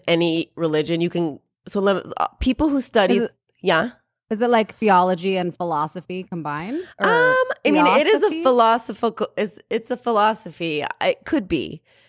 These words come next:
Speaker 1: But what it is, is people who start, who study theosophy start to believe in the oneness of a lo-, of all life and the brotherhood of all people.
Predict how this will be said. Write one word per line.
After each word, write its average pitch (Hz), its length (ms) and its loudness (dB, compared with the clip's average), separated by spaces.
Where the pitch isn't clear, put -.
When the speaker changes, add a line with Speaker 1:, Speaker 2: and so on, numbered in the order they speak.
Speaker 1:
But 214 100 2
what 240 160 4
it 247 100 2
is, 196 400 2
is 185 160 -2
people 254 300 0
who 277 80 2
start, 190 480 2
who 220 100 -2
study 202 320 0
theosophy 147 840 -4
start - 360 0
to - 80 -6
believe 190 320 0
in 170 220 2
the 170 80 -2
oneness 160 560 0
of 220 100 0
a 220 60 2
lo-, 196 180 2
of 185 200 2
all 170 220 4
life 165 420 0
and 175 140 -2
the 165 60 0
brotherhood 175 520 0
of 175 120 2
all 170 120 2
people. 151 640 -4